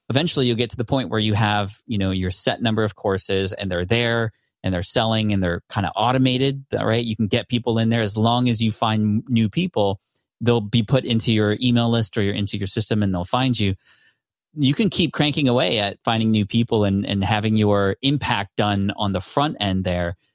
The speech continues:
and then a deeper impact for those who wanna work more closely with you later. So just words of encouragement, keep going.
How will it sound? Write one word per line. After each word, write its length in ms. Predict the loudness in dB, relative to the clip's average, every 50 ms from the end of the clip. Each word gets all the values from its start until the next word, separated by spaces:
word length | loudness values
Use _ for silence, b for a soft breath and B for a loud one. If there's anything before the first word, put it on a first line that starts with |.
| _ _ _ -4 0
and 140 | 0 2
then 120 | 2 2 0
a 60 | -2
deeper 420 | -2 0 0 2 2 2 2 0
impact 420 | 0 0 -2 0 2 0 0 0 -2
for 100 | -2 0
those 220 | 0 0 0 0
who 100 | -2 -2
wanna 240 | 0 0 -2 -2 -4 _ -6
work 260 | -4 -4 -4 -6 -8 -8
more 120 | -6 -6
closely 360 | -4 -2 -2 -2 -2 -2 -4 -4
with 180 | -6 -6 -8
you 80 | -8 -8
later. 300 | -6 -4 -4 -4 -6 -6
So 380 | -6 -6 -4 -2 -2 -2 -2 -4 _ _ _ -4 -4
just 300 | -2 -2 -4 -6 -10 _ _ _ _ _
words 260 | -2 0 2 2 2 2
of 100 | 2 2
encouragement, 640 | 0 2 2 0 0 2 2 2 2 0 -2 -4 -6 -4
keep 220 | 0 0 0 2
going. 460 | 2 2 2 4 2 2 2 0 -2